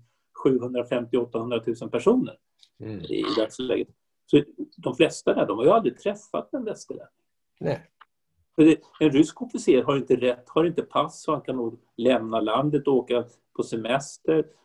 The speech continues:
Speaker 1: Eh, så, eh, så att det, för dem är det, när de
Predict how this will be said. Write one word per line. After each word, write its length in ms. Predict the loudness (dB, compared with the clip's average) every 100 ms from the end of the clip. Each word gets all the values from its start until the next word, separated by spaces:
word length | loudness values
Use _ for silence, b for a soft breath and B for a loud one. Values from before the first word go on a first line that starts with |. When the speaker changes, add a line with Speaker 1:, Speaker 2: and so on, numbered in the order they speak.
| b -8
Speaker 1:
Eh, 400 | -4 -2 -4 -6 -6 -8 -8 -18 _
så, 160 | -6 -6
eh, 640 | -6 -12 -12 -12 -14 -16
så 120 | 0 0
att 120 | 6
det, 200 | 6 4 B B
för 80 | 4
dem 200 | 6 6
är 60 | 6
det, 240 | 4 2 -6 -8
när 140 | -2
de 200 | 0 -2